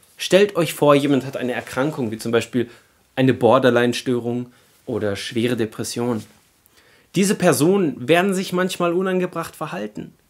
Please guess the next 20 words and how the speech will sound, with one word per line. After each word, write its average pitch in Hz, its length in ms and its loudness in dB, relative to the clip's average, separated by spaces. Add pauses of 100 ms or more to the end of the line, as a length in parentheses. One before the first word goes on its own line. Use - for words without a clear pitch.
(240)
destruktiv 139 880 -4 (240)
und 113 280 -4 (440)
falsch. - 680 -4 (1300)
Hier 185 160 -2
erkennen 180 380 -2
wir 170 200 0
aber, 120 220 -2
dass 117 180 -8
kein 156 340 -4
persönliches 143 680 -4
Versagen 120 520 0
vorliegt, 113 640 -6 (800)
wenn 165 140 6
die 170 80 4
Person 156 440 4
es 120 220 -2
einfach 147 400 0
immer 151 220 0
unterlassen 127 640 0
könnte, 147 640 0